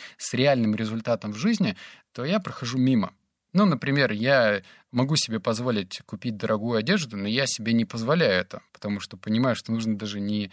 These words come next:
э, пятьдесят процентов реинвестировать денег, а девяносто. И, э, другой человек, который увидит меня на улице, увидит, не знаю, <laughs> там,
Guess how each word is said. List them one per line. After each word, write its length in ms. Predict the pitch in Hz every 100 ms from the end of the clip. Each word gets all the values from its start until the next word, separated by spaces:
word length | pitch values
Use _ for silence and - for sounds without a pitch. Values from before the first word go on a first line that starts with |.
| - - - _
э, 240 | - - 92
пятьдесят 400 | 117 - 180 -
процентов 440 | 117 - 98 -
реинвестировать 640 | 104 98 107 - 113 98 95
денег, 260 | 95 92
а 60 | 139
девяносто. 720 | 139 147 131 98 - - 101 - - - _ -
И, 340 | 117 120 120
э, 240 | 113 113 120
другой 440 | 120 131 135 180
человек, 360 | - 123 123 -
который 200 | 117 110
увидит 300 | 123 117 -
меня 140 | 107
на 100 | 107
улице, 380 | 143 131 - 110
увидит, 360 | 98 101 92
не 100 | 107
знаю, 220 | 110 104 101
<laughs> 140 | -
там, 140 | 147